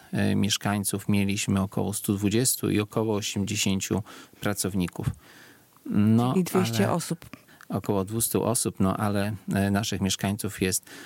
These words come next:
Speaker 1: e, ponad trzystu, e, no i prawie też tylu, e, pracowników. Także udało się też nam, e, jakoś to powstrzymać, że się nie rozprzestrzeniło,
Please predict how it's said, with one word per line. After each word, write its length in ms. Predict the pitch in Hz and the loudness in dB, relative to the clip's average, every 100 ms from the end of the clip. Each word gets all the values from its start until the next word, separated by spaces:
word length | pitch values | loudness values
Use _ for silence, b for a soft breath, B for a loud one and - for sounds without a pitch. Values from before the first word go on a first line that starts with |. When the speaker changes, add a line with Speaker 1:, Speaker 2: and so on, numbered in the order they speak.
| B - | B -2
Speaker 1:
e, 220 | 92 92 | 0 0
ponad 320 | 104 107 110 | 0 2 2
trzystu, 680 | - 113 107 - 113 117 143 - | 2 2 2 2 2 2 0 -2
e, 280 | 117 104 101 | 0 2 4
no 180 | 113 | 4
i 80 | 117 | 2
prawie 300 | - 107 101 | 0 -2 -2
też 220 | - 98 | -2 -4
tylu, 360 | - 104 104 110 - | 0 2 2 0 -2
e, 160 | 98 98 | -2 0
pracowników. 720 | 98 92 - 98 101 - - B B B - | -2 -2 0 2 2 0 -6 B B B -4
Także 580 | 95 98 101 101 101 - | -2 -2 0 2 2 2
udało 380 | 101 107 110 | 2 2 2
się 160 | 101 101 | 0 0
też 300 | - 117 - | 0 0 0
nam, 420 | 98 98 101 107 104 | 0 0 0 -2 0
e, 200 | 95 98 | 0 2
jakoś 440 | 104 - 98 104 | 0 -2 -6 -4
to 160 | - 98 | -4 -2
powstrzymać, 640 | 98 - - 131 107 92 | -2 -2 0 2 2 0
że 160 | 101 95 | -2 -2
się 200 | 104 98 | 0 4
nie 160 | 113 | 2
rozprzestrzeniło, 840 | 117 - 110 - 101 101 92 98 | 2 -2 -4 -2 2 2 2 0